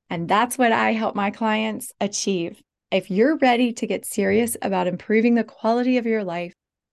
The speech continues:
and learn the skills and tools you need to create the life of your dreams, then schedule your free consultation call with me because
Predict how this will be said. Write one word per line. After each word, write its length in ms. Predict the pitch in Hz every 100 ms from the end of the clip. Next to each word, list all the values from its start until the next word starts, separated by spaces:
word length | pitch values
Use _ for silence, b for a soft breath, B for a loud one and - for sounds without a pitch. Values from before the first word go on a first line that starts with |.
| _
and 240 | 214 196 190
learn 240 | 233 277
the 100 | 285
skills 380 | 269 226 220 220
and 160 | 202
tools 340 | - 196 196 190
you 160 | 185
need 380 | 196 180 180 208 - _ -
to 120 | 226
create 460 | - 208 190 262 262
the 100 | 226
life 280 | 196 214
of 100 | 220
your 140 | 214 190
dreams, 600 | - 175 175 196 220 - _ _
then 160 | 208 202
schedule 680 | - - 220 247 294 277 262
your 380 | 190 202 214
free 300 | 214 - 220
consultation 680 | 220 214 190 190 - 190 196
call 240 | 185 180 180
with 160 | 185
me 200 | 185 180
because 340 | 180 202 190